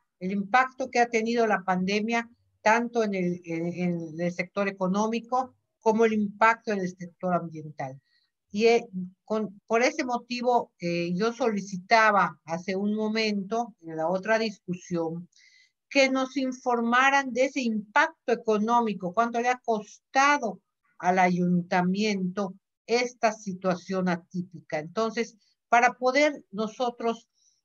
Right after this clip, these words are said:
eh, construir nuevamente, necesitamos partir de una realidad,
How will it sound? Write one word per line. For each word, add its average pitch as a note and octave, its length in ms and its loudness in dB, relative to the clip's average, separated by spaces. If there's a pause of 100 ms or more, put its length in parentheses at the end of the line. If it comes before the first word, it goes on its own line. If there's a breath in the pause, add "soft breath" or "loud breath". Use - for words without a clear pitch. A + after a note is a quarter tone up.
(220)
eh, F#3 180 -4
construir A#3+ 800 2
nuevamente, G3 840 0 (280)
necesitamos B3 840 -2
partir G#3 460 0
de G#3 120 -2
una G3 220 -4
realidad, D#3 520 -6